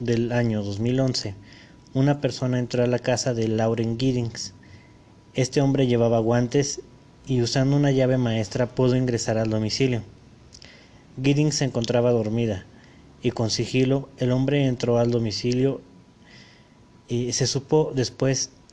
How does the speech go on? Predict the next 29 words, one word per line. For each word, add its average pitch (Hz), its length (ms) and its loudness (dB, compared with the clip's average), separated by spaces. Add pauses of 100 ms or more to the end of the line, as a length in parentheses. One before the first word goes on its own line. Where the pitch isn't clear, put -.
(180)
que 127 140 0
había 117 220 2
estudiado 123 420 2
métodos 123 500 0
de 120 80 -2
sigilo 120 460 -4
para 110 260 0
poder 110 260 -2
sorprender 101 500 -6
a 101 80 -2
Lauren. 113 340 0 (1700)
Después 143 420 -2
de 147 560 0
entrar 123 480 0 (200)
el 120 360 0
hombre 127 400 -2 (760)
a 110 380 -2
la 107 120 -2
casa, 113 460 -2 (420)
al 107 260 -4
departamento, 113 580 -6
perdón, 113 280 -8 (520)
ingresó 120 420 0
a 131 80 4
la 131 80 2
habitación 131 480 0
donde 117 400 0
Lauren 117 720 0
estaba, 123 640 -2